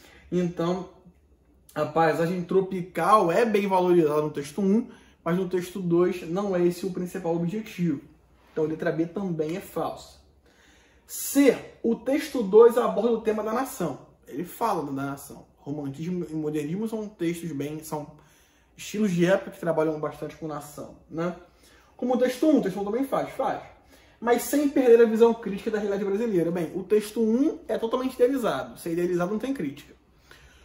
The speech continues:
É perfeito, né? O texto dois tem crítica? Tem. Essa letra C faz sentido. Vamos ver a próxima aí.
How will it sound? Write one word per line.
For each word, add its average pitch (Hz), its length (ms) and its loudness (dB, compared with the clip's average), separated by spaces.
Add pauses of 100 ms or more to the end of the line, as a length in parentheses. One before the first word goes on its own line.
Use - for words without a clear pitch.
(300)
É - 60 -12
perfeito, - 720 -4 (100)
né? 151 240 -6 (180)
O 254 140 0
texto 208 300 4
dois 196 580 6 (160)
tem 202 180 -4
crítica? - 540 -2 (140)
Tem. 170 360 0
Essa - 200 -6
letra 165 280 -2
C 165 200 -4
faz 160 180 0
sentido. 160 640 -6
Vamos 202 240 0
ver 214 120 4
a 202 40 4
próxima 190 540 0
aí. - 260 -2